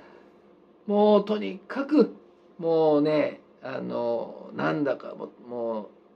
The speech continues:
一体いつ終わるんだろうっていうぐらいのことになります。まあ、でもそれでも、え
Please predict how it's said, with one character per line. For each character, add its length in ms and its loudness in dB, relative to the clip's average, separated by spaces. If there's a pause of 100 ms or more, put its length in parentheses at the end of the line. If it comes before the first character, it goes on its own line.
(260)
一 100 -10
体 260 -2
い 60 0
つ 100 2
終 40 10
わ 140 8
る 120 2
ん 40 0
だ 60 4
ろ 80 2
う 40 -2
っ 20 -16
て 100 -8
い 40 -4
う 20 -10
ぐ 80 0
ら 80 -2
い 20 -12
の 80 -10
こ 140 -18
と 100 -12
に 140 -8
な 100 -14
り 80 -18
ま 100 -20
す。 120 -20 (400)
ま 80 -6
あ、 100 -8 (100)
で 120 2
も 100 2
そ 140 2
れ 120 12
で 160 8
も、 360 6 (540)
え 1200 -4